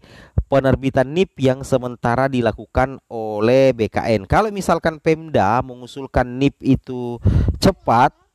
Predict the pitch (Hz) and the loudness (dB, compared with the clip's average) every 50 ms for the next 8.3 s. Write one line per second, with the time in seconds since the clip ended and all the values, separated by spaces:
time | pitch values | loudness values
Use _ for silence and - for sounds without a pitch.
0 | _ - 131 147 151 160 - - 185 170 156 143 - - 143 151 160 143 131 139 | _ -4 -2 -2 -2 -2 0 0 0 0 0 -2 -2 0 -2 -2 -2 -4 -8 -4
1 | 131 147 135 123 - - 151 139 131 123 120 - - - - - 131 131 - 127 | -2 0 0 0 0 0 0 0 0 -2 -2 -2 -4 -4 -2 -2 -2 -2 -4 -6
2 | 117 113 - - 110 107 - 117 104 - - 143 151 - - 135 131 135 175 190 | -14 -12 -12 -12 -12 -6 -4 -4 -2 0 0 0 2 2 2 2 2 4 2 2
3 | 175 160 - - 143 151 165 160 143 135 131 127 _ - 185 185 196 196 - - | 2 0 0 0 0 0 -2 -2 -6 -10 -12 -12 _ -12 -10 -10 -4 -2 -2 0
4 | - - - - - 131 135 151 156 143 - - 143 143 143 139 147 151 147 151 | 2 2 0 0 -2 -2 0 0 0 0 0 -4 -4 -2 0 2 2 2 2 0
5 | 147 147 139 - 135 131 131 131 - - 123 123 110 101 107 127 139 151 156 143 | 0 0 0 0 0 0 0 0 0 0 0 0 0 0 0 2 2 2 2 0
6 | - _ - 127 131 127 123 _ - - 151 - _ - - 120 117 113 107 98 | -4 _ -14 -16 -16 -16 -18 _ -12 -12 -12 -12 _ -2 0 2 2 0 0 0
7 | 113 110 - _ - 123 123 120 110 110 110 - _ - 101 - - 104 95 101 | -2 -4 -2 _ 0 0 0 0 -2 -4 -4 -2 _ -2 -2 0 0 0 0 -2
8 | 92 - - 90 80 | -2 -2 -2 -4 -4